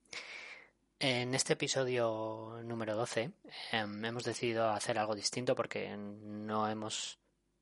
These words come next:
podido coordinar nuestras agendas y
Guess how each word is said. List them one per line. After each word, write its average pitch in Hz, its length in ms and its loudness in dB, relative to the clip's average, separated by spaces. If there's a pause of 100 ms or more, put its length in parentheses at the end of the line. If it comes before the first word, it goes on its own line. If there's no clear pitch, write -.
(360)
podido 101 840 2
coordinar 107 560 4
nuestras 98 1000 -2
agendas 117 720 0
y 98 420 -6